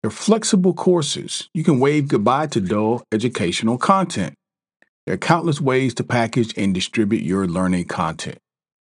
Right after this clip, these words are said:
Create listed or private courses. They can be paid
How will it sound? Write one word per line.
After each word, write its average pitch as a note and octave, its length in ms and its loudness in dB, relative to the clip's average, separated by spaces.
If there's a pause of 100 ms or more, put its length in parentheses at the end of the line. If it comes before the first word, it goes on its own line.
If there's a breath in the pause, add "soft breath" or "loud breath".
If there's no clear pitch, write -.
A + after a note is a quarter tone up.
Create D3+ 300 2
listed C#3+ 540 0 (400 loud breath)
or G#2+ 180 2
private A#2 480 -2
courses. A3 560 0
They A2 140 0
can F#2+ 160 -2
be F#2+ 100 0
paid A#2+ 400 0